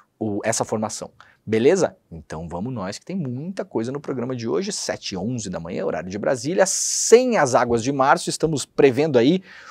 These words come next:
os nossos cientistas, um primeiro fim de semana do mês de março agora, de calor e pouca chuva em quase todo o Brasil.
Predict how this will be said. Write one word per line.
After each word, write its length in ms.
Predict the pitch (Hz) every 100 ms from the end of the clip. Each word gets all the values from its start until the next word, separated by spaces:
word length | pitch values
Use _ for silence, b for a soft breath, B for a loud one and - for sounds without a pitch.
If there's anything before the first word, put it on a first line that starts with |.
| B
os 120 | 139
nossos 300 | 123 131 131
cientistas, 640 | - 135 - 160 170 - -
um 240 | 170 180 170
primeiro 320 | 180 170 180
fim 100 | 180
de 60 | 151
semana 260 | 151 151
do 120 | 143
mês 200 | 139 131
de 80 | 120
março 320 | 147 135 147
agora, 320 | 131 117 131 - b b
de 140 | 139
calor 320 | - 170 165 202
e 60 |
pouca 480 | 202 - 202 220 180
chuva 320 | - 180 165
em 60 | 151
quase 440 | - 156 170 156
todo 480 | 151 - 165 151 147
o 120 | 185
Brasil. 520 | 156 131 101 82 85